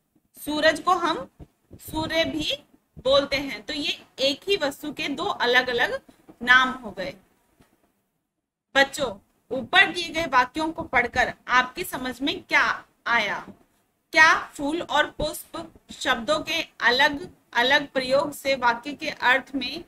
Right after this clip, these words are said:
कोई परिवर्तन आया? इसी प्रकार सूरज और सूर्य शब्दों के अलग अलग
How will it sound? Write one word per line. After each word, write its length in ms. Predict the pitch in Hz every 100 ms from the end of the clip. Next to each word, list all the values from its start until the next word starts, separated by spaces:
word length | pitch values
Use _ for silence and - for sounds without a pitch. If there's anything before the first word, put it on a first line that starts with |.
| -
कोई 120 | 285
परिवर्तन 680 | - 254 233 247 240 294 359 _
आया? 420 | 214 226 277 381 - _ _ _ _ _ _ _ _ _ -
इसी 240 | 349 415
प्रकार 520 | 466 311 - 247 262
सूरज 680 | 302 - - 277 269 311 330 -
और 220 | 233 247
सूर्य 540 | 269 - 247 214 240 190 _ _ -
शब्दों 460 | - 277 240 302 359
के 200 | 320 277 294 _ -
अलग 320 | 247 311 269
अलग 260 | 233 247